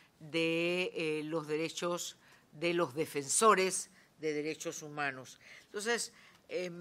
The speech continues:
me parece que eso es fundamental. Y el otro punto, bueno, aquí también se ha dicho, ya no son tantos acuerdos o convenios con,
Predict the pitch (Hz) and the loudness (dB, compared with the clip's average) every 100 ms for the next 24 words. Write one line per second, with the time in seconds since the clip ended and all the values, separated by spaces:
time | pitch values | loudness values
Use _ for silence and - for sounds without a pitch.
0 | 165 - 185 190 190 220 226 240 233 202 | -14 -14 -6 0 2 2 0 -2 2 0
1 | 196 - 220 214 214 - _ _ _ _ | 2 0 2 0 0 -10 _ _ _ _
2 | _ - 185 185 180 170 160 156 147 - | _ -6 0 0 0 2 2 2 -8 0
3 | 139 127 - - - - 214 240 262 277 | 0 0 -8 -20 -20 2 4 6 4 2
4 | - 247 254 240 262 262 262 165 165 117 | 0 -2 -4 0 4 4 2 -4 -4 -4
5 | - - - 160 - 185 170 170 160 175 | -18 -20 -8 -6 -4 2 2 4 4 4
6 | 180 226 - - _ - - - - - | 6 2 0 -8 _ -20 -20 -20 -20 -12
7 | 139 196 190 196 202 - 202 196 196 - | 6 8 8 6 0 0 0 0 -2 2
8 | - 233 240 214 - 180 - 170 - 196 | 12 12 12 4 0 0 6 4 4 8
9 | 220 202 175 170 - 151 147 151 160 214 | 8 8 4 0 -2 -4 -4 -4 2 2
10 | 180 156 156 - - - - - - 196 | 2 -4 -6 -8 -18 -20 -20 -20 -6 4
11 | 190 190 185 | 4 4 0